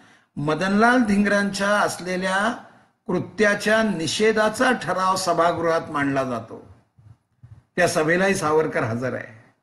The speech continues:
या दोन प्रसंगांमध्ये अल्पसं अंतर आहे. आणि त्या सभेत असं ठरतं आणि ते मदनलाल धिंगरांच्या निषेधाचा ठराव पास करतात. तेव्हा सावरकर उभे राहतात आणि असं म्हणतात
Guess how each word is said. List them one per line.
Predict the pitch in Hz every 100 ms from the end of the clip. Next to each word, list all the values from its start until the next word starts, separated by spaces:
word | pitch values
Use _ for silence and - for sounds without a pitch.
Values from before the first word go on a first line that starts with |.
| _ _ -
या | 147
दोन | 156 185 156
प्रसंगांमध्ये | 156 180 196 202 208 214
अल्पसं | 208 208 220 262 269
अंतर | 190 156 117
आहे. | - 117 - _ _ _ _ _ _ _ _ _ _ _ _ _ _ _ -
आणि | 185 220
त्या | 233 226 208 - - - - _ _ _ _ -
सभेत | - 175 247 240
असं | 226 233
ठरतं | 170 185 185 233
आणि | 220
ते | 208
मदनलाल | 208 180 196 202 208 202
धिंगरांच्या | 160 180 185 185 214
निषेधाचा | 208 156 - 208 202 - 170
ठराव | 131 143 143 - - _ -
पास | 160 -
करतात. | 135 82 - - _ _ _ _ _ _ _ _ _ _ _ _ _ _ _ _ _
तेव्हा | 156 135
सावरकर | 147 151 175 170
उभे | 175 143 175
राहतात | 185 165 165 151
आणि | 147
असं | 139 135 139
म्हणतात | 127 127 175